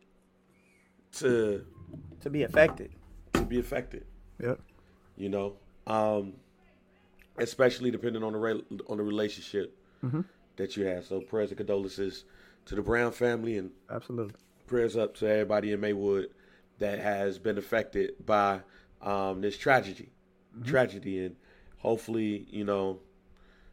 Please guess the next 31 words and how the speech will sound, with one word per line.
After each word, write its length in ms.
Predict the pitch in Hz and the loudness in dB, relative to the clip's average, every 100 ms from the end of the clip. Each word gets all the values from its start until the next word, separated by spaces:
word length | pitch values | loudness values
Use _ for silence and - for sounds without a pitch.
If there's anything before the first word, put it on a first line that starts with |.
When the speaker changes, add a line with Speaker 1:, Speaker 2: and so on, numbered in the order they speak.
| _ _ - | _ _ -8
Speaker 1:
you 80 | |
know, 260 | 95 92 90 - | -4 -2 -4 -8
we're 160 | - 104 | 0 4
able 140 | 101 | 4
to 40 | 98 | 2
find 300 | - 104 98 | -2 -2 -2
Sergio, 680 | - 104 98 107 104 98 95 - - _ - - | -2 -2 0 2 4 2 -2 -16 -20 _ -20 -6
and, 680 | 98 98 95 92 90 - - _ 92 | -2 0 -2 -4 -8 -14 -16 _ -8
you 160 | 98 | -4
know, 340 | 98 95 92 90 - - 95 | 0 0 -2 -8 -16 -14 -4
and 320 | 95 90 87 - | -2 -4 -8 -2
hopefully 480 | 104 101 - 101 95 | 0 0 -2 -4 -4
we 140 | 98 | -6
find 320 | - 107 101 | 0 0 2
him 120 | 95 | -2
in 120 | 95 92 | -6 -6
good, 340 | 85 104 98 - - _ _ - - _ _ _ _ _ - | 2 4 4 2 -20 _ _ -20 -20 _ _ _ _ _ -12
you 140 | 95 | -6
know, 220 | 92 85 85 - - - - - | -4 -6 -10 -20 -20 -20 -14 -6
Speaker 2:
Mm-hmm. 240 | 120 170 | -2 0
Speaker 1:
all 240 | 95 95 95 | 2 2 2
that. 200 | 90 - | -2 -4
So, 380 | - 92 85 - | -4 -4 -4 -6
um, 80 | 110 | 0
Speaker 2:
Absolutely. 500 | 110 107 104 123 95 - _ _ - - _ - | 2 2 2 0 -2 -12 _ _ -20 -20 _ -2
Speaker 1:
so 100 | 127 | 6
yeah, 160 | 131 | 6
great, 380 | 107 120 127 - | 6 6 6 4
no, 220 | 113 117 95 | -2 0 0
good, 320 | - 131 101 | 4 4 4
good, 200 | 123 | 0